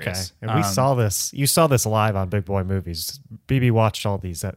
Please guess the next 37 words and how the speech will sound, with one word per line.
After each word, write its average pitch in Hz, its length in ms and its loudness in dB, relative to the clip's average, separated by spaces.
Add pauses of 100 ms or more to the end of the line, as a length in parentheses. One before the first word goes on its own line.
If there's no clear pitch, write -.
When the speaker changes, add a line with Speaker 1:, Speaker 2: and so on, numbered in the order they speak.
Speaker 2:
all 107 160 -6
these 92 180 -6
movies. 98 180 0
Speaker 1:
Yes, 107 360 0
I've 123 300 4
discovered 151 580 2
John 117 320 4
Wick 107 300 0
Speaker 2:
Yes. 98 100 -6 (180)
Speaker 1:
as - 40 -4
we've 120 120 -2
been 113 100 -2
doing 107 160 0
this 104 140 -6
podcast. 101 600 -4
I 101 120 -6
would 98 100 -8
say 104 220 -2
it's - 160 -8
one 131 140 2
of 127 80 -2
my 120 120 2
favorite 120 360 0
action 113 300 -4
franchises 107 600 -4
now. 101 200 -4
My 98 140 -4
only 123 200 -2
concern 123 720 0 (460)
is 107 200 -2
that 104 400 2 (380)
Chapter 127 380 -2
Two 135 420 0
ends 117 200 0
with 123 100 -2
sequel 131 380 -2
bait 120 320 0